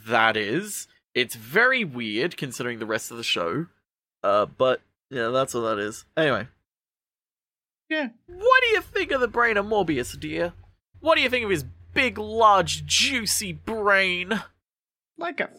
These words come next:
Speaker 2: five-ish. It wasn't great. I mean, it wasn't terrible, but it was just kinda, eh,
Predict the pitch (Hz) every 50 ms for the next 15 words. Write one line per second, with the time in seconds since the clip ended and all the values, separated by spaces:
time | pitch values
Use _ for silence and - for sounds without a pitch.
0 | - - - - 117 123 135 135 147 151 147 151 147 147 151 147 - - 220 226
1 | 240 247 214 175 147 131 127 120 - - _ _ _ _ _ _ _ _ _ _
2 | _ _ _ _ _ _ - 135 - 156 214 226 202 190 208 - - - 151 147
3 | 196 214 165 - - - 170 151 165 139 107 113 113 123 117 143 131 131 143 151
4 | - 147 - - 196 180 170 - - 254 285 330 302